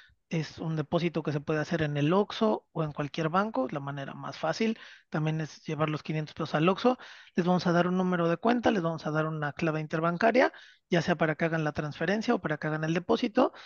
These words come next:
Y quienes viven fuera de México, este,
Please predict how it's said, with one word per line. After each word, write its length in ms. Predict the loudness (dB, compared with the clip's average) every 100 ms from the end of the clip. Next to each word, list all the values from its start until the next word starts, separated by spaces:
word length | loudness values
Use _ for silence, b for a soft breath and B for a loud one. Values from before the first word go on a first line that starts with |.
| B B
Y 120 | -4
quienes 380 | 0 2 4 2
viven 420 | 2 4 4 2
fuera 360 | 0 2 2 2
de 120 | 0
México, 680 | 0 0 -2 -2 0 0 -4 _ _ _ _ _
este, 800 | -4 -2 -4 -8 -8 -4 -2 -4